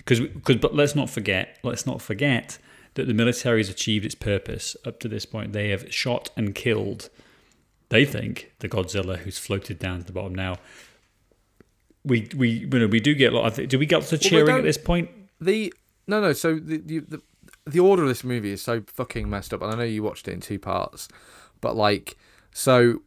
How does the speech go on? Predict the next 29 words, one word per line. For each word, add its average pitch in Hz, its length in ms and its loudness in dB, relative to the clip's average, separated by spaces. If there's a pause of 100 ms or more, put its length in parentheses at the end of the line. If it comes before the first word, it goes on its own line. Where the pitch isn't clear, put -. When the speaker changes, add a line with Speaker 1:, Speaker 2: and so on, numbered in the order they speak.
Speaker 2:
we 120 140 0
have 147 380 2 (140)
the 127 60 -2
movie, 104 600 2
Godzilla 113 460 2
starts - 260 2
smashing 107 320 -6
up 95 60 -10
New 98 120 -4
York, 95 400 -6
Broderick 117 340 0
falls 104 300 0
out 98 140 2
with 82 80 -6
the 98 120 -2
army, 95 300 -2
"Don't 98 220 -2
call 101 160 -4
me, 92 360 -4 (160)
don't 120 160 4
call 107 160 2
us, 101 140 0
we'll 101 120 0
call 98 180 -2
you" 101 280 2 (280)
kind 104 160 -2
of 95 60 -6
situation. 95 640 -2 (460)
Um, 104 640 4